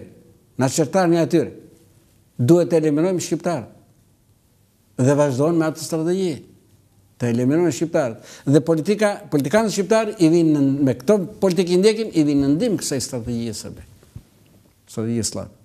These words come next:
Se u thash, në qoftë se një ditë të bukur nato-ja heq dorë,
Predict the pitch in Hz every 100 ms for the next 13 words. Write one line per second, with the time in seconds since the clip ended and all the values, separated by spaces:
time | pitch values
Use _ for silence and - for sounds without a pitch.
0 | _ _ _ _ - - - - - 151
1 | 151 165 131 190 147 - - - - _
2 | - _ _ _ _ _ _ _ _ _
3 | - 127 127 185 - 180 - 202 156 165
4 | 165 165 170 170 190 160 147 - - -
5 | _ _ _ - 127 208 - 143 127 113
6 | 170 135 214 175